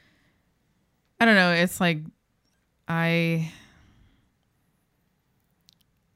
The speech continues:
it's interesting how, like, it's like, okay, well, I'm, I know that I'm dead to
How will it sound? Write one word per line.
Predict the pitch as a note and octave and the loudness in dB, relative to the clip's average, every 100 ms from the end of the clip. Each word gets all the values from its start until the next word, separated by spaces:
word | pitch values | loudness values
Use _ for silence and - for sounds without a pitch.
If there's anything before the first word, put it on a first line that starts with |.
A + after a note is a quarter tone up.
| _ _ _ _ _ _ _ | _ _ _ _ _ _ _
it's | F#3 F3 | -4 0
interesting | A3 A3 A#3+ G#3+ F#3 | 0 0 -2 -2 -4
how, | F3+ E3 E3 D#3+ | -2 -2 -4 -4
like, | D#3 D3+ D3 - _ _ _ _ _ _ _ _ _ _ _ _ _ _ _ _ _ _ _ _ _ _ _ - | -6 -6 -8 -12 _ _ _ _ _ _ _ _ _ _ _ _ _ _ _ _ _ _ _ _ _ _ _ -16
it's | - | -10
like, | D#3+ | -6
okay, | D#3+ E3+ D#3+ | -6 -4 -4
well, | D#3 D#3+ | -4 -6
I'm, | C#3+ D3+ D#3+ E3 D#3+ D#3 - _ _ _ _ _ _ _ _ _ _ _ _ _ _ _ - - - _ _ _ _ _ - | -6 -6 -6 -8 -10 -14 -18 _ _ _ _ _ _ _ _ _ _ _ _ _ _ _ -20 -20 -20 _ _ _ _ _ -4
I | F3+ | 0
know | F#3 F#3 | 2 2
that | F3+ E3+ | 0 0
I'm | E3+ D#3 | -2 -4
dead | D3 D#3+ E3 D#3+ - - | -4 -4 -2 -4 -10 -8
to | E3+ D#3 D3+ D3+ D#3 | -6 -4 -6 -6 -10